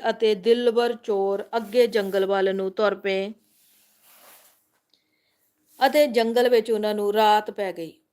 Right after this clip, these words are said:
ਉਹ ਇੱਕ ਪੁਰਾਣੀ ਹਵੇਲੀ ਵਿੱਚ ਠਹਿਰ ਗਏ।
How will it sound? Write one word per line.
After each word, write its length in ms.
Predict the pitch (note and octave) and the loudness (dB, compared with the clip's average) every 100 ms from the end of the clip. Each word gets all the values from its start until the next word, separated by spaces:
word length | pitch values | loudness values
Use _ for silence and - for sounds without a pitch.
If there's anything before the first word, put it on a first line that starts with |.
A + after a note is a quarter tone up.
| - | -2
ਉਹ 120 | C#4+ | 0
ਇੱਕ 160 | C#4+ | 0
ਪੁਰਾਣੀ 480 | C#4+ C4 A#3 G#3+ G#3+ | -2 0 0 0 -2
ਹਵੇਲੀ 420 | A#3 A#3 A#3 G#3+ | -2 0 0 0
ਵਿੱਚ 260 | F#3+ F#3 F#3+ F#3+ | -2 -4 -8 -14
ਠਹਿਰ 340 | A#3+ A3 A3+ | -12 -4 -4
ਗਏ। 260 | G3+ F3 D#3+ | -4 -6 -10